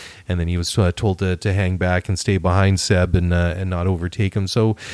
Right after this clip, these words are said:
he, he could have done more than that. I mean, certainly he should have won the, the, the race after that, uh, at Bahrain, but the, the mechanical issue and a, an unfortunate safety car saved a podium for him.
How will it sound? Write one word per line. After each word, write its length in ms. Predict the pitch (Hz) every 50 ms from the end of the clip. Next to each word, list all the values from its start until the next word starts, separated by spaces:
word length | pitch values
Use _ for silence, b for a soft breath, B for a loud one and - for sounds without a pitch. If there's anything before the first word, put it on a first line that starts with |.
| B B B B
he, 240 | - 190 185 185 165
he 100 | 160 160
could 140 | - 185
have 80 | 131 120
done 200 | 120 123 117 120
more 260 | 113 107 104 117 120
than 140 | 113 113 110
that. 220 | 107 107 113 127
I 40 | 131
mean, 220 | 110 104 101 95 87
certainly 340 | - - 131 113 117 113
he 60 | 101 98
should 160 | - - 113
have 100 | 104 95
won 240 | 101 104 101 101 101
the, 140 | 101 101
the, 160 | 92 95 104 98
the 120 | 92 98
race 300 | 98 104 104 101 - -
after 280 | 104 101 101 - - 104
that, 320 | 98 101 98 98 - -
uh, 180 | 107 92 95 95
at 140 | - 95 82
Bahrain, 540 | 82 95 90 87 87 90 98 107 117 127 120
but 140 | 98 90 -
the, 160 | - 98 92
the 120 | 85 95
mechanical 600 | 87 92 95 - - 110 98 101 95 - 107 101
issue 380 | 98 101 98 - - 110 104 101
and 80 | 92 90
a, 280 | 87 85 85 87 98
an 80 | 98 90
unfortunate 640 | 92 87 - - - 135 127 120 - - 117 98 -
safety 400 | - - 123 113 107 - 113 -
car 260 | - 120 110 107 104
saved 320 | - - - 113 101 90
a 40 | 92
podium 460 | - - 123 120 117 113 113 110 104
for 220 | - 120 107 104 104
him. 120 | 101